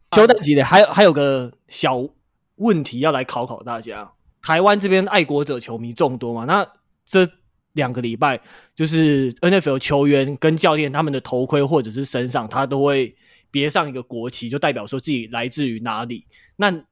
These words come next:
身为爱国者球迷，还有各位爱国者球迷的听众，你们知道 Bill Belichick 的祖籍在哪里吗？他们的家族是哪里来的？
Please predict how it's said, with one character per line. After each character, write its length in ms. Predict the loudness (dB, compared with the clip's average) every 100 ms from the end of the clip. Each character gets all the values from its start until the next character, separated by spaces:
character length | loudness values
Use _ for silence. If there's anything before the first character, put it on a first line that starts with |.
| _ -6
身 240 | -4 -2
为 100 | -2
爱 120 | -2 -4
国 200 | -4 -8
者 120 | -8
球 240 | -8 -8
迷， 300 | -8 -12 -16 _ _ _ -2
还 120 | 0
有 260 | 0 0
各 140 | 2 4
位 220 | 4 4
爱 180 | 2 0
国 180 | 0 -2
者 160 | -4
球 180 | -4 -4
迷 140 | -2
的 100 | -2
听 220 | 0 0 2
众， 180 | 2 0 -14 -8
你 80 | -2
们 140 | 0
知 140 | 2
道 180 | 4 2
Bill 260 | 4 2 4
Belichick 460 | 4 4 0 -6
的 100 | -6
祖 300 | -2 0 0
籍 160 | 0 2
在 140 | 2
哪 180 | 2 2
里 160 | 0 -2
吗？ 320 | -6 -6 -8 _
他 80 | -4
们 60 |
的 80 | -4
家 240 | 2 2 2
族 160 | -2
是 80 | -6
哪 160 | -6 -6
里 60 |
来 200 | -10 -12
的？ 200 | -14 -18